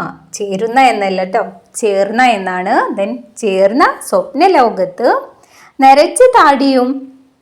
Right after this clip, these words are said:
ചിരിച്ച മുഖവുമുള്ള അമ്പിളി അമ്മാവൻ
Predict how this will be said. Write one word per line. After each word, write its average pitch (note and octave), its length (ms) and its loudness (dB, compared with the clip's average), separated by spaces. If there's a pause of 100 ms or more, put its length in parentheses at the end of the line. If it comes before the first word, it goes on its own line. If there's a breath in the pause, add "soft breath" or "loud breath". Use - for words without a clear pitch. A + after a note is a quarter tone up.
(160)
ചിരിച്ച E4 400 0 (140)
മുഖവുമുള്ള B3 580 2 (540)
അമ്പിളി G4+ 400 6 (120)
അമ്മാവൻ A3+ 520 0